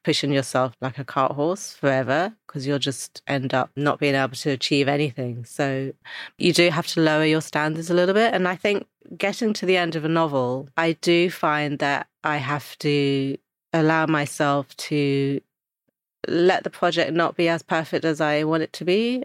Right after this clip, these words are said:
And that's something that I've learnt early on in my writing. I almost couldn't write a sentence because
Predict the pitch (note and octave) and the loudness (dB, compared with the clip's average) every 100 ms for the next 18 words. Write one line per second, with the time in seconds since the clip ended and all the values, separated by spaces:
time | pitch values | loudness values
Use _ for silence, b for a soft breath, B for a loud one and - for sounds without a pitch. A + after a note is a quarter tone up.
0 | - E3 D3+ F#3 - - F3 E3 D#3+ D#3 | -2 -2 0 -2 0 -2 0 2 2 2
1 | D3 C#3+ D#3 - - - - B B B | 2 2 0 -4 -16 -20 -20 B B B
2 | - E3+ E3+ E3 D#3 D3+ D3+ D3+ D3+ D3 | -2 2 4 4 2 2 2 2 2 -2
3 | - C#3+ C#3+ D3+ D#3 b b _ - E3 | -4 -4 -4 -6 -12 b b _ 0 2
4 | A3 A3+ G#3 - G3+ F3 D#3+ D#3 - C3+ | 4 2 0 -2 -2 0 0 0 -2 -4
5 | D3 D#3+ D3 - - C#3 - C#3+ - - | -2 -2 -4 -6 -8 -6 -4 -4 -4 -16